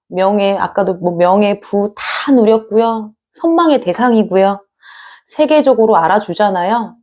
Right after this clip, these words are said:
너무 저도 뿌듯하고 너무 우리나라 이렇게 지켜 세워주시는 거 알아요. 너무 좋습니다. 근데 본인 마음의 건강이 최선입니다. 그게 우선이 되셔야 합니다.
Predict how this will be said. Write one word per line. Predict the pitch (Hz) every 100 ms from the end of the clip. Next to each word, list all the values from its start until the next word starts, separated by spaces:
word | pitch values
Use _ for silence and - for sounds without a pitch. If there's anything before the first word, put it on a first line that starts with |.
| _ _
너무 | 165 208 254
저도 | 240 170 160
뿌듯하고 | 202 214 220 180 165 160
너무 | 165 190 202 196
우리나라 | 180 202 190 180
이렇게 | 151
지켜 | - - -
세워주시는 | 254 247 240 196 - 175
거 | 147
알아요. | 131 139 - - -
너무 | 190 226
좋습니다. | 208 160 180 160 151 147
근데 | - 180 202 214 175 _ - - - - _ _
본인 | 208 214 214 196 143 - _ -
마음의 | 147 151 180 180
건강이 | 151 139 139 143 139 139 _ _ _
최선입니다. | - - 254 262 226 147 135 - - _ _ _ _ _ _
그게 | - 202 190
우선이 | 190 180 214 185
되셔야 | 147 143 151 143
합니다. | 156 190 170 - -